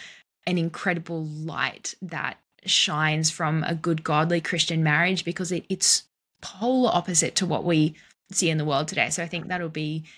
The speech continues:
yeah, that'll be beautiful. Did you ever, when you were growing up, when you guys were dating, or the early years of marriage, is this something you ever thought you would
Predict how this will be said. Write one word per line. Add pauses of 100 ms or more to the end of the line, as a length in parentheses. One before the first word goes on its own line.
yeah,
that'll
be
beautiful. (720)
Did
you (100)
ever,
when
you
were (360)
growing
up,
when
you
guys
were
dating,
or
the
early
years
of
marriage,
is
this
something
you
ever
thought
you
would